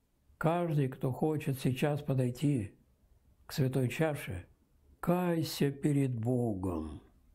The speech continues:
Посмотри на свою совесть. Обратись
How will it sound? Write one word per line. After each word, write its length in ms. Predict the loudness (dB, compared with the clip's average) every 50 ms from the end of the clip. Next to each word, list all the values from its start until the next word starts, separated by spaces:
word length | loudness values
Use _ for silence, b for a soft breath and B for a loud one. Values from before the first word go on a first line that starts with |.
| -20 -20 -20 _ _ _ _ -20 -20 -20 -20 -20 _ _ _ _ _ -20 -20 -20 -20 -20 _ _ _ _ _ -20 -20 -20 -20 -20 -20 -20 -20 -20 -2
Посмотри 760 | 2 2 2 4 4 4 4 4 4 2 4 4 6 4 4
на 200 | 4 4 2 0
свою 380 | -2 0 0 2 2 2 2 0
совесть. 840 | -2 -2 -2 0 0 0 0 -2 -4 -6 -8 -10 -14 -18 -20 -20 -20 -20 _ _ _ _ _ _ _ _ _ -20 _ _ _ _ _ _ _ _ _
Обратись 920 | 0 2 2 4 4 2 2 0 -2 0 0 2 4 4 2 0 -2 -6